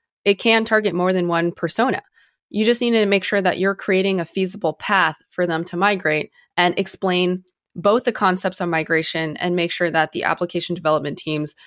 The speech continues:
have the means to seamlessly move their applications to the cloud using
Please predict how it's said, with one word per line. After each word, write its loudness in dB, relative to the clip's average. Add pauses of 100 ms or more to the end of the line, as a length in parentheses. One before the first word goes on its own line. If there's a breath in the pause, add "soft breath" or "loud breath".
(140 soft breath)
have 0
the 2
means 4
to -8
seamlessly -2
move -4
their -2
applications -6
to -6
the -10
cloud -4
using -8